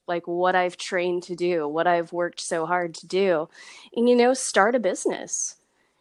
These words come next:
It's, for myself, even starting a business as a marketer, like, a just lone, single female marketer,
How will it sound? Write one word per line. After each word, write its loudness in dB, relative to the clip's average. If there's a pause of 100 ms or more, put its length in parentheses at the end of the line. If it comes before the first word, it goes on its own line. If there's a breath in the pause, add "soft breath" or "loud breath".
(180)
It's, 0
for 4
myself, 2
even 0
starting 2
a 0
business -2
as 0
a 2
marketer, -2 (340 soft breath)
like, -2
a 0
just -6 (1120)
lone, 6 (840 loud breath)
single 4 (400)
female 0
marketer, -6